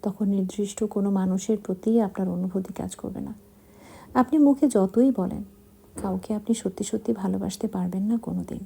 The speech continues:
যারা সবার মন রক্ষা করে চলতে চায়, যারা সবার সাথেই সম্পর্কের ব্যালেন্স ঠিক রাখতে চায়, তারা বিপজ্জনক। এরা মানুষকে ভালোবাসে না কোনো দিন।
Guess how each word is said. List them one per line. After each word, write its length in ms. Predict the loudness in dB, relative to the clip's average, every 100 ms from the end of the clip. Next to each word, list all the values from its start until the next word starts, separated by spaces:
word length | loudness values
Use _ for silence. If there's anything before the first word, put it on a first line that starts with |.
| -14 -20 -20 -20 -20 -20 -20 -20 -20 -8
যারা 280 | -2 -2 -2
সবার 300 | -2 -2 0
মন 200 | 0 0
রক্ষা 260 | -2 -2 -4
করে 220 | -2 0
চলতে 300 | 2 0 0 -2
চায়, 220 | 0 -2 -4 _ -20 -20 -20 -4
যারা 260 | 2 4 2
সবার 340 | 0 0 2 2
সাথেই 320 | 0 2 2
সম্পর্কের 560 | 4 2 2 0 2 0
ব্যালেন্স 460 | 2 2 4 4 4
ঠিক 200 | 4 0 4
রাখতে 280 | 2 2 -2
চায়, 240 | 0 0 -2 -8 -20 -20 -20 -20 -6
তারা 200 | -4 -2
বিপজ্জনক। 640 | -4 -4 -6 -6 -8 -10 -16 -20 -20 -20 -20 -20 -2 8
এরা 160 | 10
মানুষকে 460 | 12 12 8 6 2
ভালোবাসে 680 | 0 2 2 4 4 2 2
না 100 | 2 2
কোনো 240 | 2 -4
দিন। 180 | -2 -8